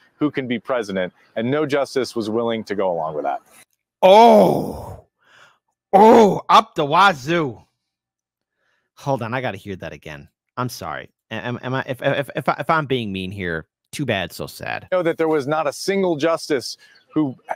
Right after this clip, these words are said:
Speaker 1: who held that view, so there were no dissents to this nine zero decision, uh, ruling that Donald Trump can remain on the ballot in Colorado as voters go to the polls tomorrow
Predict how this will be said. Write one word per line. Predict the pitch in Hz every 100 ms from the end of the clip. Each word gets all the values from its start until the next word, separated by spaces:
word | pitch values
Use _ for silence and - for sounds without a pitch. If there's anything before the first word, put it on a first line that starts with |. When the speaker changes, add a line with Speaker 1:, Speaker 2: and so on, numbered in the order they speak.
| -
Speaker 1:
who | 135 139
held | 151 156
that | 151 139
view, | 127 143 120 107
so | -
there | 131
were | 127 127
no | 139 165
dissents | 143 135 147 139 120
to | -
this | 123 113 -
nine | 117 127 135 151
zero | 135 139 135 131 127 _ _ _
decision, | - 131 156 135 117 113 107 _ _ -
uh, | 113 110
ruling | 120 139 135 131
that | 117
Donald | 131 131 117
Trump | 135 110
can | 143 135
remain | 127 127 139 143
on | 139
the | 139
ballot | 120 127 127 127
in | 120
Colorado | 135 131 120 120 123
as | 123 131 113
voters | 127 131 120
go | - 135
to |
the | 127
polls | - 127 120
tomorrow | - 139 156 147 123